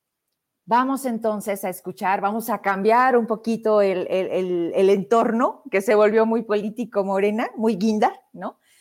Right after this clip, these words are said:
Él es José Esteban Martínez, este próximo nueve de septiembre, en el hermoso escenario donde nos dejó entrar, porque ahí va usted a ver, se escucha el ruido, se ve el movimiento, y es lo que más me encanta tener, no lo que todos tienen,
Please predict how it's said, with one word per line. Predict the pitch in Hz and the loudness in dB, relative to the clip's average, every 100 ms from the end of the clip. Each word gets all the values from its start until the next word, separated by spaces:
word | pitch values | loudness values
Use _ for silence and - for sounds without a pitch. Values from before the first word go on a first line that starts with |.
| _ _ _ _ _ _ | _ _ _ _ _ _
Él | 285 | -6
es | 294 | -6
José | 285 247 | -4 -6
Esteban | 226 254 233 233 | -6 0 0 0
Martínez, | 202 190 240 226 285 - | -2 -4 -4 -4 -6 -8
este | 240 226 233 | -10 -6 -4
próximo | 226 226 233 214 | -4 -6 -6 -6
nueve | 208 214 208 | -4 -2 0
de | 202 | -2
septiembre, | 214 214 240 233 233 226 226 - | -6 -6 -4 -2 0 -2 -2 -4
en | 226 233 | -2 0
el | 233 | 0
hermoso | 233 226 254 269 262 | 0 0 0 -2 -4
escenario | 220 220 202 214 240 | -4 -4 -2 -2 0
donde | 226 208 196 | 0 -2 -4
nos | 190 180 | -6 -4
dejó | 185 190 240 | -6 0 0
entrar, | 226 220 208 202 208 240 | 0 0 0 2 2 0
porque | 233 214 226 | -4 -2 2
ahí | 226 | 2
va | 262 269 | 2 2
usted | 269 - 277 | 0 -2 0
a | 269 | 2
ver, | 262 302 285 - | 2 2 0 -4
se | - | -8
escucha | 180 - 208 240 | -8 -4 -6 -2
el | 190 | -2
ruido, | 202 254 269 269 269 | -2 -2 0 0 0
se | 254 208 | -2 0
ve | 214 214 | 2 0
el | 214 208 | 0 -4
movimiento, | 196 196 226 269 269 269 277 294 _ _ | -4 -4 -2 -2 -2 0 0 -4 _ _
y | 214 233 | 0 0
es | 233 | 2
lo | 233 | 0
que | 233 | -2
más | 202 214 208 | -6 -4 -6
me | 214 | -6
encanta | 208 202 - 190 170 170 | -6 -6 -6 -6 -6 -8
tener, | 160 147 147 - | -10 -14 -14 -12
no | 202 262 339 | -4 0 2
lo | 294 | 2
que | 214 | -2
todos | - 160 156 - | -4 -8 -8 -8
tienen, | 151 139 123 | -10 -10 -14